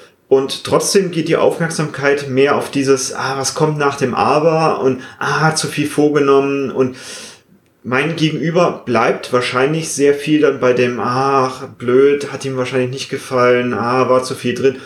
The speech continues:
obwohl ich ganz konkret gesagt habe, "Ich fand's einen wundervollen Abend." Und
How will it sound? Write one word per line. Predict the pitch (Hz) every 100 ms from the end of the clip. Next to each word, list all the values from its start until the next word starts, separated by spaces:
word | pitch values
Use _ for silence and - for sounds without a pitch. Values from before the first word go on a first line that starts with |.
| -
obwohl | 113 151
ich | 151
ganz | 156 151
konkret | - 117 - 185 -
gesagt | 101 104 127 -
habe, | 131 135 135 - _ _
"Ich | - -
fand's | 127 123 -
einen | 107 104 -
wundervollen | 123 135 123 - 120 117
Abend." | 98 104 87 - - - _ _ _ _ - _ -
Und | 123 113